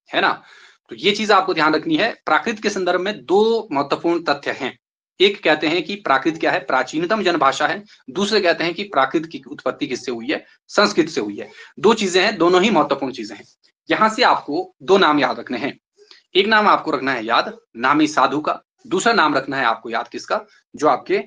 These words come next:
अ, ये वाकपति राज हुए, जिन्होंने गौड़ बहो नामक प्रसिद्ध रचना रची है। ठीक है, तो इसमें से जो पहला मत ये कहता है कि प्राकृत क्या है, प्राचीनतम जनभाषा है, तो ये दोनों नाम क्या कहते हैं, ये, ये जो आपके गौड़ बहो रहे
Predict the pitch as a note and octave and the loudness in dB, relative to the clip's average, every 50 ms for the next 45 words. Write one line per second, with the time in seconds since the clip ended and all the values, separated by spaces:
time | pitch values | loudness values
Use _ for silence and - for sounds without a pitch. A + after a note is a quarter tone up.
0 | _ _ _ _ _ _ - B2+ B2+ - G#2+ C#3 D#3+ C3+ G#2 C3 C#3 D3+ - - | _ _ _ _ _ _ -12 -10 -8 -6 2 4 4 4 4 4 2 2 0 -4
1 | C#3+ - C#3+ B2+ A#2 A#2 G#2+ A2 A#2+ D#3 - - _ _ _ _ _ _ _ G2+ | -6 -2 -2 0 0 -2 -4 -4 -6 -6 -6 -8 _ _ _ _ _ _ _ -12
2 | B2+ B2+ B2 A#2+ E3+ F3+ C#3 C3+ C3 B2+ B2 A#2+ A#2 G#2 B2 B2+ A#2 A2 A2+ A2+ | -8 -6 -4 -2 -4 -4 0 2 4 4 4 2 -2 -6 -6 -4 -4 -4 -6 -6
3 | A2+ _ - C#3 - - E3+ - - G#2+ - - - F#3 - _ _ _ _ _ | -10 _ -12 -14 -10 -10 -8 -8 -8 -10 -10 -8 -8 -8 -10 _ _ _ _ _
4 | - D3 D#3 D3+ D#3 C3+ - B2+ A#2+ - _ _ - - - _ _ _ - - | -2 -2 -2 -2 -2 -8 -8 -10 -14 -18 _ _ -20 -20 -20 _ _ _ -8 -8
5 | A3+ - D3+ A#2 - _ _ _ _ _ _ _ _ _ _ _ _ _ _ _ | -4 -2 -2 -4 -4 _ _ _ _ _ _ _ _ _ _ _ _ _ _ _
6 | _ _ _ - - - - A#3+ A#3 - C#4 B3 G#3+ - B2+ A#2 - _ _ - | _ _ _ -12 -10 -2 0 0 0 2 0 0 0 0 -2 -4 -4 _ _ -16
7 | - - E3+ D#3+ E3 - F#3 F3+ - C4 A#3 F#3+ E3+ - E3 D#3 D3 D3 B2 A2 | -6 -2 -2 -2 2 2 2 2 4 2 4 2 2 2 0 -2 2 2 0 0
8 | - A#2+ G#2+ B2+ E3 G3+ _ _ _ _ _ - D3 C3+ D3 D3 D3 - A#3 A#3 | 0 -2 -4 -4 -8 -10 _ _ _ _ _ -14 -10 -2 0 0 0 0 -2 -6
9 | G#3 - E3 C3+ A2+ G#2 G#2+ G2+ - - - _ _ _ _ - C#3 D3 D3 - | -4 0 0 0 0 -2 -6 -14 -16 -20 -20 _ _ _ _ -2 -2 -2 0 0
10 | A3 A#3+ A#3 G#3+ - D#3 C#3 A#2+ B2 A#2+ G#2 G#2+ G#2+ - - G#2+ A2 - _ - | -2 -2 -2 0 0 -2 0 -2 -4 -6 -4 -4 -6 -6 -6 -12 -14 -16 _ -12
11 | - F3+ A3+ G3+ E3 E3 E3+ F3+ G3 G3 F3 D#3 D#3 D3+ D3 C#3 B2+ - A2 G#2 | -6 -4 -4 -2 2 2 4 4 4 4 4 4 2 2 2 0 0 -2 -4 -8
12 | - G#2+ G2+ - _ _ _ _ _ A#2 A#2 A2+ G#2+ A2 A2+ A2 A2 B2 C3 B2+ | -8 -14 -16 -16 _ _ _ _ _ -16 -16 -16 -16 -18 -18 -10 -2 -2 0 2
13 | C3+ C3 B2 A#2+ - C3 G#2+ - C3 C3+ C#3 B2+ C3+ A#2+ A#2+ B2 B2 A2 B2 C3 | 2 0 0 0 -2 -8 -4 0 2 2 2 2 0 -2 -2 -2 -4 -4 -6 -8
14 | - | -10